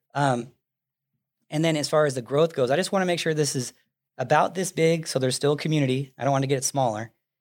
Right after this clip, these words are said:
And I wanna make sure that in the local area that we're, like, the most known team, but we're friendly to all teams and that other teams come and use our facility and we get to know all the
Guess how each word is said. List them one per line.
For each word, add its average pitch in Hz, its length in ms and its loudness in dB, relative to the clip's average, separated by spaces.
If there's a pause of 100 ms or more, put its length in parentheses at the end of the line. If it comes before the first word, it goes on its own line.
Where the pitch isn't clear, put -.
(140)
And 139 140 -2
I 127 40 2
wanna 139 180 2
make 135 120 0
sure 135 200 0
that 123 240 2
in 127 80 -2
the 120 80 -4
local 131 360 0
area 127 480 0 (380)
that 127 160 -2
we're, 127 220 2
like, 120 200 0
the 127 80 -8
most 123 300 2
known 120 320 2
team, 131 420 0
but 120 260 0
we're 123 180 2
friendly 127 380 0
to 117 100 0
all 110 200 2
teams 131 420 -2
and 113 220 -4
that 110 240 -6 (340)
other 139 280 2
teams 127 320 -2
come 120 340 0
and 110 220 -4 (380)
use 135 280 -6
our 123 140 4
facility 120 720 0
and 110 160 -2
we 110 100 -8
get 120 180 -4
to 127 80 4
know 120 220 0
all 113 160 4
the 110 160 -2